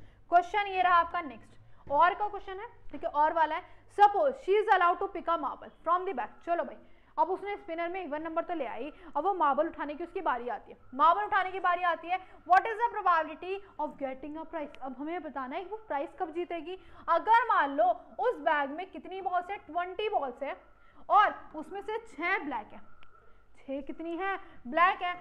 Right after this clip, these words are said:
तो बताओ भाई prize कितने वे में जीतेगी, मतलब उसकी probability कितनी होने वाली है अगर वो prize जीत जाती है।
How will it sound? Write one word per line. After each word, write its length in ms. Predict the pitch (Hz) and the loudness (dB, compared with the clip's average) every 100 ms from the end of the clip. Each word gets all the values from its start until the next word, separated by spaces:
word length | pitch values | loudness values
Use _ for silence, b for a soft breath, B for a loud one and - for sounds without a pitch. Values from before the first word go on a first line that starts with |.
| - 349 | -6 -2
तो 80 | 269 | 0
बताओ 400 | 285 285 349 339 | 0 4 4 4
भाई 240 | 269 359 - | 0 -4 -2
prize 380 | 302 311 403 - | 0 0 -2 -10
कितने 400 | 349 339 349 392 | -12 -8 -4 -4
वे 180 | 381 339 | -4 -6
में 180 | 330 349 | -6 -10
जीतेगी, 320 | 294 294 294 302 | -10 -12 -10 -10
मतलब 240 | 294 349 | -6 -6
उसकी 180 | 359 403 | -4 -8
probability 540 | 403 269 269 277 302 381 | -6 -4 -4 -6 -10 -8
कितनी 320 | 311 311 330 359 | -10 -8 -6 -6
होने 300 | 302 311 311 | -6 -4 -2
वाली 220 | 277 285 | -2 -2
है 60 | |
अगर 140 | 320 370 | -2 -4
वो 60 | 427 | -2
prize 300 | 302 302 254 | -4 -4 -6
जीत 160 | 269 | -8
जाती 260 | 220 208 | -8 -10
है। 80 | 196 | -12